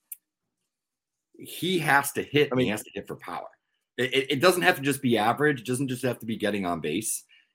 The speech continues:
Speaker 1: If you are a top ten pick that, that's, gets that kind of money, and you're considered in the same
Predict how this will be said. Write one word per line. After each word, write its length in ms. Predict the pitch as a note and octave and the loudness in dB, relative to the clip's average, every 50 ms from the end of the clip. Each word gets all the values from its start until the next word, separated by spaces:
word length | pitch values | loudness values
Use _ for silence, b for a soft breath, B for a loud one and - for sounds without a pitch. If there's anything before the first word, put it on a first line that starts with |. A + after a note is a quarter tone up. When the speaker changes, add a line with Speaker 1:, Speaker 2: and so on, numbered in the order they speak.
| b - | b -6
Speaker 1:
If 160 | A2+ G#2+ A#2+ | -6 -4 0
you 140 | C3 D#3+ F3 | 0 2 4
are 100 | F3 D#3 | 4 2
a 60 | C3+ | 0
top 420 | B2+ - - - A#2 C3 C3 - | -2 -8 -8 -6 -6 -6 -6 -6
ten 240 | - - C#3+ C3+ B2+ | -6 -4 -2 -2 -2
pick 280 | B2+ - C3+ A#2+ - - | -2 -2 -4 -4 -4 -6
that, 120 | F#2+ F2+ | -8 -8
that's, 260 | - G#2+ G#2+ - - - | -6 -8 -8 -8 -10 -6
gets 260 | G#2+ A2 A#2+ - - | -6 -6 -6 -4 -6
that 180 | B2+ B2 B2 | -6 -6 -6
kind 200 | - - A#2 A2+ G2+ | -4 -4 -4 -4 -4
of 40 | F2+ | -4
money, 440 | E2+ F2+ F#2 F2+ D2+ D2 C#2+ C#2 - _ _ _ _ _ _ - | -4 -4 -4 -4 -6 -6 -8 -12 -14 _ _ _ _ _ _ -8
and 120 | F#2 G2+ | -2 0
you're 100 | A2 A#2 | 0 0
considered 500 | - A#2+ A2 - - C3 A#2+ A#2 A2 G2+ | -2 -4 -6 -4 -2 0 0 2 2 0
in 100 | G2+ G2 | 0 -2
the 100 | F#2 F2 | -4 -6
same 680 | - - - A2+ A2 A2 A2 G#2+ G#2+ G#2 G#2 G2+ G2+ | -8 -8 -6 -4 -2 -2 0 -2 -2 -4 -4 -8 -10